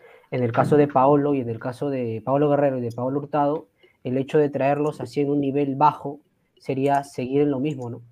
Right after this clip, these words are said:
En el caso de Sanelato sí sería un fichaje, un buen fichaje, porque lo que viene haciendo en Suyán es algo bueno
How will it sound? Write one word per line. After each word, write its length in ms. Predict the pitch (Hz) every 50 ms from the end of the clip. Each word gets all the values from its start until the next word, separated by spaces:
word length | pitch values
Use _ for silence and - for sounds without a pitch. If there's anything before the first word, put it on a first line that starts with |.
| _ _ _ _ _ -
En 100 | 143 131
el 80 | 127 120
caso 200 | 156 165 175 208
de 40 |
Sanelato 480 | - 208 190 170 147 156 175 175 - 190
sí 100 | 175 185
sería 220 | - 170 151 156
un 80 | 151 147
fichaje, 380 | - 135 - - 120 117 - 123
un 100 | 123 127
buen 160 | 147 151 143
fichaje, 480 | 135 120 117 120 107 - - 107 - _ -
porque 400 | 120 113 98 - 117 113 113 104
lo 200 | 104 113 120 113
que 120 | 123 123
viene 160 | 131 143 147
haciendo 260 | 147 - 160 165 170
en 40 | 160
Suyán 360 | - 147 139 139 143 160 180
es 140 | 160 147 -
algo 160 | 147 143 135
bueno 340 | 131 139 160 160 165 165 214